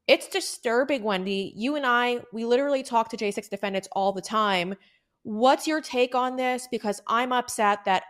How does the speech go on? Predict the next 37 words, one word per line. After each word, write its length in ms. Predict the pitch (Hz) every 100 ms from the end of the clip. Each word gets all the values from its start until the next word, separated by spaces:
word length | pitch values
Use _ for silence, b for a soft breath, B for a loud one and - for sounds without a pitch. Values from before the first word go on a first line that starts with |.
| -
a 60 |
lot 240 | 196 196 233
of 60 |
these 180 | 226 214 _ -
innocent 320 | 220 220 220
Americans, 920 | 190 180 202 220 220 214 220 220 - - - _ _ _ _ _
potentially 440 | - 254 262 285 -
evidence 340 | 202 220 220
that 140 | 208 196
could 80 |
have 60 | 214
been 100 | 196
presented 460 | 208 190 185 190 185
during 220 | 185 180
their 120 | 175
trial 420 | 170 208 185 180
was 160 | 170 165
withheld 380 | 165 - 180 185
from 240 | 214 208
them. 340 | 220 220 214 220 b b b
And 80 | 196
then 80 | 208
they 80 | 220
went 160 | 214
above 240 | 202 190 185
and 100 | 180
beyond 300 | 180 170 165
the 40 |
committee 280 | - 175 165
and 80 | 151
deleted 300 | 156 156 147
it. 120 | 147
What's 200 | 180 -
your 80 | 180
take 260 | - 147
on 140 | 92 82
that? 200 | 69